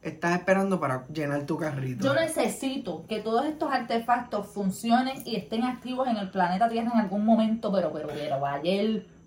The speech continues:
Speaker 2: porque
Speaker 1: Claro.
Speaker 2: es necesario.
Speaker 1: Y usted, curiosea con nosotros, ¿qué producto usted se inventaría y cree que es necesario en
Speaker 2: ¿Cuál
Speaker 1: este
Speaker 2: producto
Speaker 1: planeta?
Speaker 2: nos comprarías de
Speaker 1: Ah.
Speaker 2: todo lo que acabamos de decir?
Speaker 1: ¿Cuál es el top? Porque sé que los quieres todos, pero no
Speaker 2: Claro.
Speaker 1: se puede todo en la vida.
Speaker 2: No,
Speaker 1: Coja
Speaker 2: todavía
Speaker 1: uno
Speaker 2: ese
Speaker 1: que
Speaker 2: invento
Speaker 1: sea.
Speaker 2: no lo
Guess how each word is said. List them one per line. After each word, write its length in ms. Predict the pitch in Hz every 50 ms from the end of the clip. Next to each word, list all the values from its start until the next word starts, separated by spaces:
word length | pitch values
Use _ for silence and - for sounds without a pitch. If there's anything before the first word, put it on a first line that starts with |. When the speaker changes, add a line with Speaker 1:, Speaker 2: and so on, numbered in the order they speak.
| -
Speaker 2:
porque 80 | - 170
Speaker 1:
Claro. 340 | 170 165 165 165 185 202 214
Speaker 2:
es 100 | - -
necesario. 640 | - 185 - - - 165 143 139 139 147 139 - 117 - - - - - - - - - - - - - - -
Speaker 1:
Y 140 | 208 214 220
usted, 460 | 226 208 - - - 156 139 135 135 - - - -
curiosea 520 | - 190 180 180 175 175 175 170 160 151
con 160 | - 170 175 185
nosotros, 560 | 190 185 - 180 165 160 - 190 170 - - - -
¿qué 160 | - - -
producto 880 | - 311 320 311 294 294 311 320 320 311 302 - - - 254 247 240 233
usted 280 | 233 226 - - 262 247
se 100 | - 269
inventaría 640 | 254 254 254 247 247 233 247 240 240 240 240 233
y 80 | 233 226
cree 160 | 226 226 220
que 80 | 226 220
es 60 | 220
necesario 400 | 220 220 208 208 196 185 202 196
en 60 | 190 185
Speaker 2:
¿Cuál 140 | 254 233 240
Speaker 1:
este 140 | - 196 190
Speaker 2:
producto 280 | 302 190 269 - 233
Speaker 1:
planeta? 440 | 285 - - - - 285 - - 269
Speaker 2:
nos 240 | 247 240 226 233 -
comprarías 1000 | - 277 240 226 220 - 220 202 190 170 170 175 180 226 370 453 - - - -
de 80 | 180
Speaker 1:
Ah. 160 | 180 190 208 226
Speaker 2:
todo 140 | 226 - -
lo 160 | 190 220 226
que 80 | 226 226
acabamos 340 | 226 214 202 202 196 196 196
de 60 | 196 196
decir? 220 | 190 190 - - 226
Speaker 1:
¿Cuál 120 | 269 302 311
es 80 | 320 302
el 160 | 277 226 -
top? 260 | - 233 226 226 226
Porque 180 | - 202 202 196
sé 120 | - 285
que 60 | -
los 160 | 285 311 320 -
quieres 360 | 349 330 320 285 254 - -
todos, 260 | 330 311 285 269 - 233
pero 180 | 226 214 214
no 100 | 214 254 277
Speaker 2:
Claro. 140 | 311 311 294
Speaker 1:
se 40 | -
puede 240 | 285 277 269 254 247
todo 120 | 233 240
en 100 | 226 226
la 200 | 220 208 190 180
vida. 400 | 160 151 151 143 139 131 123 117 110
Speaker 2:
No, 300 | 214 214 220 214 202 -
Speaker 1:
Coja 260 | 202 214 226 254 254
Speaker 2:
todavía 260 | 240 233 233 302 311
Speaker 1:
uno 80 | - 427
Speaker 2:
ese 80 | 381 392
Speaker 1:
que 40 | -
Speaker 2:
invento 200 | 202 370 370 185
Speaker 1:
sea. 100 | 349 339
Speaker 2:
no 120 | 294 277 269
lo 80 | 269